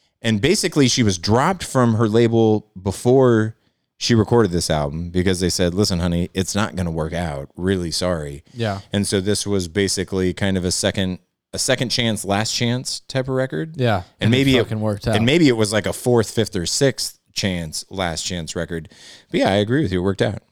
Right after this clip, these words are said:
Speaker 1: It worked out really well. I just, I don't know that I'm ready to commit this particular album on the list. I wanna see if we see something else. But at the end of the day, if we get all the way down to number one,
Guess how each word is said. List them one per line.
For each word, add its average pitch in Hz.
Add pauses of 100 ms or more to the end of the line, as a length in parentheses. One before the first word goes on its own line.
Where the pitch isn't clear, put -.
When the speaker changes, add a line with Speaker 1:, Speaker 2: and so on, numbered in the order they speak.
(120)
Speaker 1:
It 107
worked 107
out 104
really 98
well. 87
I 120
just, 131 (280)
I 139
don't 175
know 160
that 143
I'm 123
ready 120
to 107
commit 110
this 104
particular 101
album 95
on 92
the 92
list. 90
I 101
wanna 101
see 95
if 90
we 90
see 95
something 90
else. 85
But 98
at 104
the 113
end 123
of 104
the 98
day, 98
if 85
we 110
get 120
all 104
the 101
way 92
down 92
to 92
number 87
one, 90